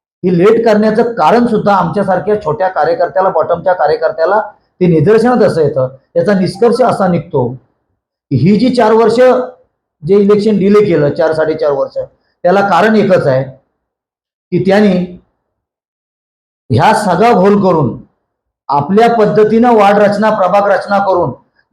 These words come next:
मतदारांची रचना करून सगळं व्यवस्थित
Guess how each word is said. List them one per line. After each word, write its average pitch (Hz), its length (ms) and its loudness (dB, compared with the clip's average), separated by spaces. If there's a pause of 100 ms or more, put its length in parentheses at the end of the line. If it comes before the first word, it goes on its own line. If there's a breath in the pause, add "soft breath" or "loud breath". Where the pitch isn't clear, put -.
(140)
मतदारांची 240 680 2
रचना 226 360 2
करून 185 400 0 (580)
सगळं 196 240 2
व्यवस्थित 233 420 4